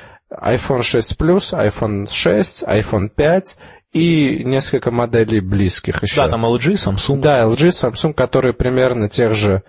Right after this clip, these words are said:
Speaker 1: массово-габаритных показателей, так сказать. Тесты показали, что,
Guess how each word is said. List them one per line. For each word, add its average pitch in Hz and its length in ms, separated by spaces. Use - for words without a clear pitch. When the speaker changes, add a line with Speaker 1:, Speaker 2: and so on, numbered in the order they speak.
Speaker 1:
массово-габаритных 104 1300
показателей, 95 640
так 87 200
сказать. 82 280
Тесты 160 340
показали, 135 540
что, 110 460